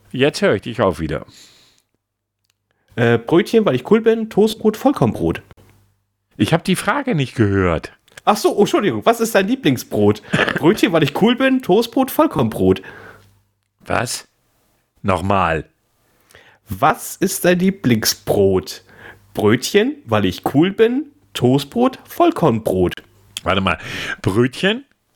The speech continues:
Speaker 1: ist eine Auswahl. Richtig?
Speaker 2: Mhm. Ja.
Speaker 1: Hm. Punkt zwei, weil ich cool bin.
Speaker 2: Nein,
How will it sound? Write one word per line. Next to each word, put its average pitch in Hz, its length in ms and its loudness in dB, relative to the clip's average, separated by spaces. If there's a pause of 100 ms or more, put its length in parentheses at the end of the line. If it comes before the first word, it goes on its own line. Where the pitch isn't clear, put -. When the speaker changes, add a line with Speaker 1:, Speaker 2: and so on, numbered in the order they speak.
(360)
Speaker 1:
ist 135 140 2
eine 123 260 0
Auswahl. 87 520 -4 (800)
Richtig? 117 440 4
Speaker 2:
Mhm. - 60 -20 (580)
Ja. 110 440 0
Speaker 1:
Hm. 127 320 0 (1160)
Punkt 117 240 0
zwei, 135 340 0
weil 143 140 2
ich 139 120 -10 (100)
cool 127 180 2
bin. 82 260 -2 (840)
Speaker 2:
Nein, 113 300 0